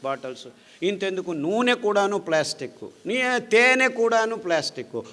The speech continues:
ఊరగాయలు కూడాను ప్లాస్టిక్. ఇంతెందుకు ఆయుర్వేద చూర్ణాలు, మందులు కూడాను ప్లాస్టిక్ డబ్బాల్లో టన్నులు టన్ను ఇచ్చేసి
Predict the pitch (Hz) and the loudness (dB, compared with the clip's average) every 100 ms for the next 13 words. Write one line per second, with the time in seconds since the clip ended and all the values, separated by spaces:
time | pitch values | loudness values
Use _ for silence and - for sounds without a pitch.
0 | - 247 277 254 262 254 240 233 226 220 | 2 6 8 10 8 8 6 4 4 2
1 | 220 180 175 - 151 - 104 123 180 196 | 0 0 0 -2 -10 -12 -8 -4 -2 0
2 | 208 196 156 139 151 180 180 175 175 165 | 0 -2 0 2 2 2 0 0 2 2
3 | - - - - - 208 220 214 214 208 | 0 -20 -12 -2 4 8 8 8 6 8
4 | 214 208 190 202 220 233 233 240 240 247 | 6 6 6 8 10 10 12 10 12 10
5 | 254 220 220 220 202 202 196 180 190 190 | 6 8 6 6 0 2 2 2 0 2
6 | 180 - 175 196 196 185 185 180 180 185 | 0 2 2 4 4 4 4 4 2 2
7 | 170 196 170 | 2 2 0